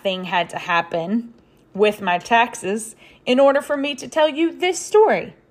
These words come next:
That had to happen for me to come back and say, and it's gonna be in a couple of weeks when I say, "That shit was confirmed in my bank and I'm spending that money. I got my thing. I got the this."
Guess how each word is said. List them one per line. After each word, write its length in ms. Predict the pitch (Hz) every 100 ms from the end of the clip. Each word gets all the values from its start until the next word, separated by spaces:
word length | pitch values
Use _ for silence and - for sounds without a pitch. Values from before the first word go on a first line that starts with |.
| _ _ _
That 180 | 240 339
had 220 | 349 349
to 80 | 349
happen 400 | 320 320 170 175 - _
for 140 | 262
me 120 | 277
to 80 | 285
come 160 | 254 285
back 220 | 277 269
and 140 | 240
say, 500 | 226 269 220 180 220 - -
and 160 | - 240
it's 160 | 240 -
gonna 200 | 240 233
be 120 | 240
in 180 | - 220
a 80 |
couple 240 | 208 247 240
of 80 | 226
weeks 220 | 269 254
when 100 | 220
I 120 | 214
say, 280 | 220 220 214 - _ _
"That 180 | 233 262
shit 160 | 294
was 120 | 254 269
confirmed 420 | 254 233 262 277
in 80 | 262
my 80 |
bank 320 | 247 247 254 254
and 120 | 214
I'm 180 | 220 233
spending 540 | - - 277 277 285
that 180 | 277 262
money. 300 | 254 277 269
I 80 | 247
got 180 | 254 240
my 140 | 240
thing. 180 | 233 262
I 80 | 226
got 160 | 254
the 100 | 233
this." 300 | 226 294 330